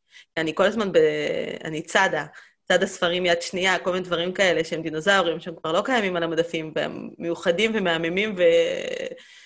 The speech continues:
ו-, ואמרתי, "אוקיי, תנשימי." <laughs> כי אני כל הזמן במרקט פלייס,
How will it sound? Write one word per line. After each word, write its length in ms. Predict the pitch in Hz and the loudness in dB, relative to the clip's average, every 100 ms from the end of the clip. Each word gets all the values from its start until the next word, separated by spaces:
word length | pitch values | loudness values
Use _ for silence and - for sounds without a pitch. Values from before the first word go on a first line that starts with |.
| _ _ 160 | _ _ -4
ו-, 220 | 165 151 156 | -2 0 -2
ואמרתי, 320 | 165 160 170 | -2 -2 -2
"אוקיי, 180 | - 143 - - | -2 -6 -10 -8
תנשימי." 460 | 180 - 175 156 - 202 - | -6 -4 -6 -6 -6 -2 2
<laughs> 300 | 254 - - | 2 0 0
כי 100 | 180 | 2
אני 120 | 170 | 4
כל 100 | 170 | 4
הזמן 180 | 233 240 | 4 4
במרקט 420 | 185 180 196 247 254 | 4 4 4 2 4
פלייס, 340 | 277 302 - | 4 4 -2